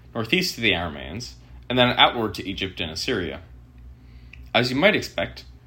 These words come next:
this episode will be filled with names of peoples and places, so maps are on the website if you'd like to follow along. This show is, naturally, centered around the people of Israel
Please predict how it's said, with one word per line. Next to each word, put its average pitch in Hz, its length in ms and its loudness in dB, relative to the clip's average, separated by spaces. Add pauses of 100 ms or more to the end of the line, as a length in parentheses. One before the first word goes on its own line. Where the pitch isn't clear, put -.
(280)
this - 160 2
episode 113 420 2
will 101 140 0
be 104 100 -4
filled 139 320 2
with 139 160 0
names 98 300 -2
of 95 160 -10
peoples 90 320 -8
and 87 100 -6
places, - 540 -2 (460)
so - 160 -4
maps 113 260 4
are 160 80 6
on 175 80 4
the 175 80 4
website 90 480 0
if 113 160 -6
you'd 113 100 2
like 98 140 0
to - 80 -14
follow 71 300 -6
along. 95 340 -2 (1800)
This 226 180 4
show 90 460 2
is, 110 460 -4 (100)
naturally, - 500 2 (540)
centered 208 420 2
around 117 220 6
the 120 60 0
people 87 340 -2
of 82 100 -4
Israel 120 480 -4